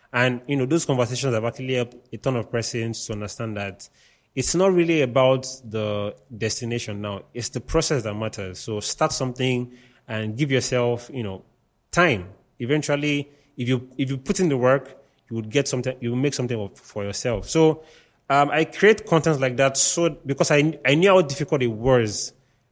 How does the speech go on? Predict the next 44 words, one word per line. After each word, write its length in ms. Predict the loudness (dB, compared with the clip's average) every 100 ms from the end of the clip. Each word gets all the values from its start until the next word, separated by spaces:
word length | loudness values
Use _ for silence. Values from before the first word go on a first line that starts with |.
| -10
to 120 | -6
start 280 | -2 0 0
up 240 | -2 -4 _ _ _ _ _ _
and 160 | -8 -6
to 80 | -4
maintain 680 | -2 0 0 2 2 2 0
what 120 | -2
you 120 | -2
started. 520 | -4 -4 -4 -4 -8 -10 _ _ _ _ _ -4
And 360 | -2 0 -2
I 180 | -2 0
saw 220 | 2 4
that 140 | 4 4
mistake 420 | 2 0 -2 -2
in 300 | -2 -2 -4 -10
a 60 |
few 180 | -4 -2
friends, 380 | -2 -2 -2 -2
and 120 | -4
I 20 | -6
was 180 | -6
like, 260 | -6 -6 -8 -16 _
"Let 100 | -2
me 80 | 2
just 200 | 2 2
use 100 | 0
my 80 | 0
own 100 | -2
experiences 640 | -4 -6 -4 -4 -4 -6
to 140 | -6
help 240 | -6 -6 -6
them 260 | -8 -10 -14 _ _ _ _ _
and 180 | -10 -6
see 360 | -4 -4 -8 -12 _ _
if 500 | -2 -2 -2 -8 -16 _ _ -8
this 100 | -6
can, 360 | -4 -6 -8 -12
if 260 | -14 -8 -6
this 100 | -6
can 140 | -6 -4
work." 300 | -4 -4 _ _ _ _ _ _
And 280 | 0 2 2
it 160 | -2 2
did, 460 | 6 6 4 -10